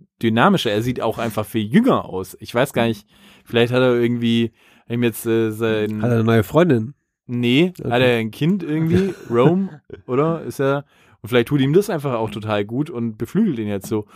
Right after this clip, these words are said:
Speaker 1: Und ich mein, so, äh, Eindhoven ist ja jetzt auch nicht weit weg von Dortmund.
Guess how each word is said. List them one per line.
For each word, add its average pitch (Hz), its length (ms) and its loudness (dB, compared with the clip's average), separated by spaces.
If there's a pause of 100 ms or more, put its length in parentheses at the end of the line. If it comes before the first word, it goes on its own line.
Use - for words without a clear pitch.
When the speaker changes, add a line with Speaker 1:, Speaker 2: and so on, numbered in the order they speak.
(180)
Speaker 1:
Und 120 140 0
ich 117 100 0
mein, 131 480 2
so, 127 380 6
äh, 117 160 2
Eindhoven 143 640 2
ist 135 200 -2
ja 127 60 4
jetzt 120 240 2
auch 117 120 -2
nicht 113 180 -2
weit 107 220 -2
weg 120 180 0
von 101 220 -4
Dortmund. 139 600 2